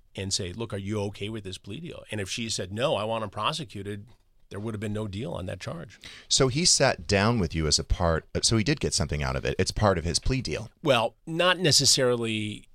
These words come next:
Speaker 1: part of his plea deal that he talked to me, but he does have community service where he has to talk to other men who are in these groups who have problems with internet and sex addiction.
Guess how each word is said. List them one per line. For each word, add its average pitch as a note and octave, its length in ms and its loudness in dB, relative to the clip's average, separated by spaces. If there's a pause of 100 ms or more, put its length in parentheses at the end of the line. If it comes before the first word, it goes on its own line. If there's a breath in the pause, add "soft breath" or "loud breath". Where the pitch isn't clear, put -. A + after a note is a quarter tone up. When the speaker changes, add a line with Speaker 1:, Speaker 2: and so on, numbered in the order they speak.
Speaker 1:
part C3+ 180 4
of A2 60 0
his G#2+ 160 0
plea C#3 260 -4
deal A2 240 0
that G2 140 -6
he F#2+ 80 -8
talked F#2 320 -6
to A2 60 -6
me, C#3+ 200 0
but A2+ 200 -4
he A#2+ 140 -6
does C#3+ 340 4
have G#2+ 240 2
community G#2 500 0
service A#2 500 0
where G#2+ 140 -4
he G2+ 220 -6
has G2 200 -4
to F2+ 300 -6 (340 soft breath)
talk - 300 -4
to - 180 -4
other F#2 220 -6
men G2+ 540 0 (340 soft breath)
who G#2+ 80 -4
are F2+ 160 -4
in A#2 200 2
these G#2 260 0
groups G2 480 -8
who G2+ 100 -8
have G2+ 200 -8
problems F#2+ 540 -4
with F2+ 180 -10
internet F#2 500 -2
and E2+ 120 -4
sex - 320 0
addiction. G#2+ 600 -6